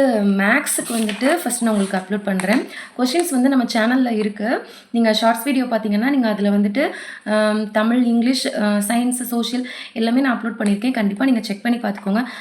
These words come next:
மேக்ஸை பொறுத்த வரைக்கும் நம்ம இம்பார்ட்டன்ட் சம்ஸ் வந்துட்டு இப்பையிலேருந்தே நீங்க போட்டு பார்த்துருங்க.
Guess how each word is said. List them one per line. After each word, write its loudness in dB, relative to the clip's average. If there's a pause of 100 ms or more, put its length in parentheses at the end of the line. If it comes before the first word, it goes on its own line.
(120)
மேக்ஸை 0
பொறுத்த -4
வரைக்கும் 0
நம்ம 2
இம்பார்ட்டன்ட் 0
சம்ஸ் -2
வந்துட்டு -2
இப்பையிலேருந்தே 0
நீங்க 2
போட்டு -6
பார்த்துருங்க. -4